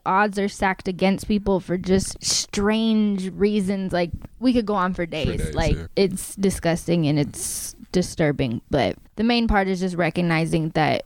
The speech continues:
Speaker 1: people aren't doing it 'cause it's fun
Speaker 2: Yeah.
Speaker 1: or it, it's cool or it's lazy. Or, no, they,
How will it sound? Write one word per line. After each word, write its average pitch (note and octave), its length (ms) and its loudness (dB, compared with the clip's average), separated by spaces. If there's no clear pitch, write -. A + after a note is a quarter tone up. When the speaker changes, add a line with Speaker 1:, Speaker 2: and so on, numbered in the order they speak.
Speaker 1:
people F#3 520 0
aren't D3+ 340 -2
doing D#3+ 340 2
it - 260 0
'cause E3+ 300 -2
it's - 220 -2
fun B2 480 -2
Speaker 2:
Yeah. F2 120 -2
Speaker 1:
or D3 140 2
it, A#2+ 360 -2
it's E3+ 220 -2
cool C#3+ 640 0
or D3 340 2
it's F3 220 0
lazy. F3+ 640 2
Or, C3 180 -2
no, C#3+ 300 2
they, F3 320 2